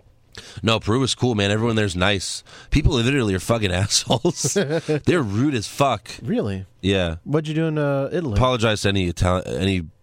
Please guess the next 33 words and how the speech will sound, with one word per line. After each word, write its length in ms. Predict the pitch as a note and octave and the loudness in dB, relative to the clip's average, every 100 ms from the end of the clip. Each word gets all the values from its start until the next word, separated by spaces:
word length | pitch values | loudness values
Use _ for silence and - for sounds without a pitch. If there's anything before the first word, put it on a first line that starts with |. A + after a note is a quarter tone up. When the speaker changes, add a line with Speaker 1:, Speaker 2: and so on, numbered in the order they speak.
| _ | _
Speaker 1:
people 220 | - F2+ E2+ | -2 0 0
from 160 | F2 | 0
Italy. 260 | F2+ F#2 E2+ - - | 2 0 -2 -8 -2
I'm, 220 | - B2 | 0 2
f-, 160 | A2+ - F#2 | -2 -2 2
you 80 | A#2 | 2
know, 80 | G#2+ | 4
I'm 160 | G#2 A#2 | 2 0
Italian. 680 | - G#2+ A2 G2 E2+ E2 - | 0 2 2 0 -2 -6 -4
I'm 100 | F#2+ | -2
not 160 | F#2 | -2
from 240 | - G2+ F#2+ | 0 -2 0
Italy, 340 | E2+ D#2+ D#2 D#2+ | -4 -4 -4 -2
but, 240 | D#2+ D2+ _ _ - - - - - - | -4 -4 _ _ -20 -20 -20 -20 -20 -4
but 80 | C#3+ | 0
we 100 | F#3 | 2
were 80 | G3 | 2
in 80 | D3+ | 0
the 80 | A2 | 0
city, 360 | - G#2+ F#2+ | 0 0 0
so 140 | E2+ F#2+ | -2 0
maybe 220 | G2 G2 | 2 2
that 160 | F2 E2+ | 0 0
was 140 | E2 | -2
the 80 | D#2+ | -2
problem. 440 | D#2+ C#2 C2+ C#2 | -2 -2 -6 -6
Obviously, 500 | A#1 G#1 C2 - G1+ | -6 -6 -6 -6 -6
like, 520 | G1+ G#1 - - - - _ | -6 -8 -10 -18 -20 -20 _
Speaker 2:
What 160 | C3+ - | -4 -4
city? 360 | C3+ C#3+ G2 - _ _ _ - - _ _ _ - _ - | -6 -6 -10 -16 _ _ _ -20 -20 _ _ _ -20 _ -2
Speaker 1:
uh, 220 | G2 F#2+ | 0 2
Rome. 360 | B2+ A#2+ D2+ D2 - _ _ _ - _ _ - | 0 -2 -4 -8 -20 _ _ _ -20 _ _ -12
Speaker 2:
Oh, 600 | E4 F4+ D4+ B2 F#2+ | -8 -4 -2 -2 -4